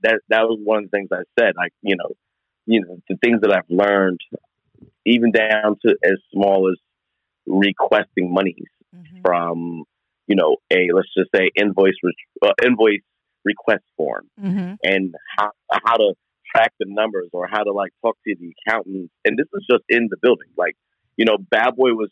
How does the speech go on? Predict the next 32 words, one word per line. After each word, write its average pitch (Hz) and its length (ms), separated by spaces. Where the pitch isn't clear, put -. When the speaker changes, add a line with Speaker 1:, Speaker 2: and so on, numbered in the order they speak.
Speaker 1:
just, 98 140
it's 104 160
not 120 160
a, 104 60
Bad 123 240
Boy 123 140
wasn't 101 320
a 85 100
really 92 300
big, 107 220
big 101 160
company. 117 380
Speaker 2:
Right. 180 160
Speaker 1:
They 101 80
just 101 180
had 104 160
some 85 160
real 101 220
strong 92 580
players 85 480
in 71 80
there. 170 160
Speaker 2:
Right. 143 140
Speaker 1:
You - 80
know 98 60
what 95 80
I'm 104 60
saying? 98 160
What, 117 160
like, - 220
Speaker 2:
Uh-oh. 156 440
Speaker 1:
oh, 190 300